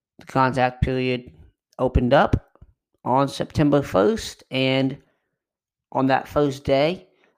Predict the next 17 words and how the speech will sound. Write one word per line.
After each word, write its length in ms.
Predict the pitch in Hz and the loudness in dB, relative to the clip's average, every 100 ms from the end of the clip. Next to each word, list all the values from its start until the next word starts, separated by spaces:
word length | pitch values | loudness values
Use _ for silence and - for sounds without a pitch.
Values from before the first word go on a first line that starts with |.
| _ | _
uh, 320 | 117 120 120 117 | -4 -2 -2 -2
we 160 | 127 120 | -4 -2
got 280 | 123 120 | -2 -2
one 220 | 120 135 139 | 0 0 0
commitment 480 | 139 160 - 123 - | -2 -2 -2 -6 -6
out 160 | 120 | -4
of 100 | 120 | -4
a 100 | 120 | -8
true 360 | 117 - 143 135 | -10 -8 -4 -4
twenty 380 | 123 - 139 127 | -4 -2 0 0
twenty-three 800 | - 127 123 - 139 156 185 - _ _ _ _ - | -2 -2 -4 0 2 2 -2 -12 _ _ _ _ -6
in 100 | 127 | -2
terms 200 | 135 123 | -2 -2
of 120 | 120 - | -6 -4
Aiden, 480 | 131 135 139 135 139 _ _ - | -2 2 2 2 -2 _ _ -6
uh, 160 | 120 123 | -2 -2
Bodoni, 760 | 120 117 139 147 156 160 156 | 0 2 4 6 6 4 0